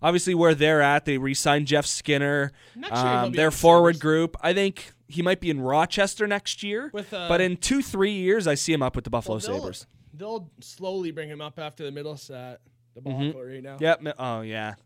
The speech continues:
Speaker 2: That's
Speaker 1: forgot
Speaker 2: been
Speaker 1: they sent
Speaker 2: tough.
Speaker 1: him down.
Speaker 2: Yeah.
Speaker 1: Yeah.
Speaker 2: Uh, fourteen, I have Justice Anunen from Team Finland. Justice is a big six four goalie, like Jukka-Pekka Luukkonen,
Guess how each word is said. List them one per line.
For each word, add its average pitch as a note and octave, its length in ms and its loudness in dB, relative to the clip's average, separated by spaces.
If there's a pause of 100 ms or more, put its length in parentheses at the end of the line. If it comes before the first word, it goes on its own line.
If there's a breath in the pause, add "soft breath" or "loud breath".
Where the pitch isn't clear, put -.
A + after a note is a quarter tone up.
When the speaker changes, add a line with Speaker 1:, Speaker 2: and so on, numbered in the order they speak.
Speaker 2:
That's G#2+ 120 -14
Speaker 1:
forgot C#3 200 -6
Speaker 2:
been - 80 -14
Speaker 1:
they A2+ 40 -4
sent A#2 260 -8
Speaker 2:
tough. - 100 -12
Speaker 1:
him G2+ 60 -14
down. G2+ 400 -10
Speaker 2:
Yeah. D3 340 -12
Speaker 1:
Yeah. G2+ 240 -8 (420)
Speaker 2:
Uh, E3 300 -12 (200)
fourteen, G#3+ 420 -10
I A3+ 40 -10
have E3+ 160 -12
Justice E3+ 640 -14 (520)
Anunen E3 520 -14
from D#3 160 -18
Team D#3+ 260 -16
Finland. E3 380 -14 (460)
Justice F3 440 -10
is F3 80 -14
a E3+ 60 -10
big E3 260 -8
six - 320 -18
four F3 220 -10
goalie, D#3 400 -10 (320)
like C3+ 180 -14
Jukka-Pekka C3+ 480 -16
Luukkonen, F3 440 -14